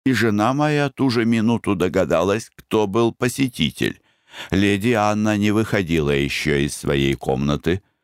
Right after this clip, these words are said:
Лаура Пенденис оставалась в распоряжении маленького общества детей — с которыми обе дамы сидели в ту минуту, когда приехал лорд Ферринтош. Маленькая Клара непременно хотела следовать за тёткой,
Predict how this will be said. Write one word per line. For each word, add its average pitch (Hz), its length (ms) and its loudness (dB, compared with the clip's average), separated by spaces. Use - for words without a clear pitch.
Лаура 127 720 0
Пенденис 101 840 0
оставалась 90 760 0
в - 40 0
распоряжении 76 840 0
маленького 73 580 0
общества 73 680 -2
детей — 82 640 -2
с - 80 -10
которыми 104 720 0
обе 76 300 0
дамы 76 340 0
сидели 73 560 0
в - 100 -12
ту 80 160 0
минуту, 69 600 0
когда 87 340 0
приехал 78 680 0
лорд 85 420 0
Ферринтош. 76 760 0
Маленькая 98 800 0
Клара 113 540 -2
непременно 80 680 0
хотела 98 480 0
следовать 110 580 0
за 131 160 -2
тёткой, 131 560 -2